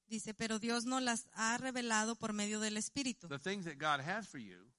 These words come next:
Speaker 1: Las cosas que Dios tiene para ti,
Speaker 2: you're not gonna find it on television.
Speaker 1: no las vas a encontrar en la televisión.
Speaker 2: You're not gonna find it in a self-help book.
Speaker 1: No lo vas a encontrar en un libro de ayuda a ti
Speaker 2: You're not gonna
Speaker 1: mismo.
Speaker 2: find it in a motivational,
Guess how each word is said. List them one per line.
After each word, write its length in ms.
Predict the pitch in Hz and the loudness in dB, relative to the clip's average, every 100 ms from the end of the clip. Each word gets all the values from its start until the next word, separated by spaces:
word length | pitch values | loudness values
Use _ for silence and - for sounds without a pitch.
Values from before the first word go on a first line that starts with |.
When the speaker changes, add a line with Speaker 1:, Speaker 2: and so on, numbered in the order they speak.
| _ | _
Speaker 1:
Las 180 | 226 226 | -2 -2
cosas 360 | - 247 277 - | 2 2 2 2
que 160 | 247 | 0
Dios 340 | 226 233 262 - | 2 4 4 2
tiene 300 | 269 262 269 | 2 4 4
para 220 | 254 220 | 4 2
ti, 280 | - 262 349 143 | 2 0 0 -4
Speaker 2:
you're 140 | 175 | 2
not 200 | 175 165 | 2 2
gonna 200 | 147 139 | -2 -6
find 360 | - 196 208 135 | -2 0 2 0
it 140 | 123 117 | -6 -8
on 260 | 123 117 - - | -10 -10 -10 -6
television. 480 | 151 170 - - _ | -6 -6 -12 -16 _
Speaker 1:
no 180 | 220 240 | 0 2
las 180 | 254 240 | 2 4
vas 200 | 240 262 | 2 0
a 20 | |
encontrar 400 | 254 226 214 208 | 0 0 2 2
en 100 | 220 | 2
la 100 | 214 | 0
televisión. 580 | 208 208 196 - 190 180 _ _ _ _ _ _ _ _ - | 0 0 0 0 -2 -4 _ _ _ _ _ _ _ _ -4
Speaker 2:
You're 120 | 190 160 | 0 2
not 120 | 135 | 0
gonna 160 | 131 | -4
find 200 | - 143 | -2 -2
it 120 | 143 131 131 | -2 -6 -8
in 220 | 127 127 117 | -8 -10 -14
a 80 | |
self-help 500 | - 156 143 - 143 - _ _ | -6 -6 -4 -4 -4 -6 _ _
book. 200 | 151 147 - - - | -4 -4 -6 -20 -4
Speaker 1:
No 140 | 220 | 0
lo 140 | 226 233 | 2 2
vas 180 | 240 | 2
a 20 | 247 | 0
encontrar 580 | 240 226 226 220 226 - | 0 0 4 4 2 0
en 200 | 214 214 | 0 2
un 240 | 220 233 | 2 2
libro 320 | 233 233 233 226 | 2 0 0 2
de 100 | 220 | 2
ayuda 380 | 208 214 214 | 4 4 4
a 40 | 214 | 2
ti 60 | 143 | 4
Speaker 2:
You're 40 | |
not 160 | 185 202 | 6 6
gonna 160 | 160 | 2
Speaker 1:
mismo. 80 | 170 | 2
Speaker 2:
find 200 | 165 165 | 2 2
it 140 | 165 143 | 0 -6
in 80 | 131 | -4
a 40 | |
motivational, 800 | 143 160 143 156 151 151 147 | -2 -2 0 -2 -4 -8 -8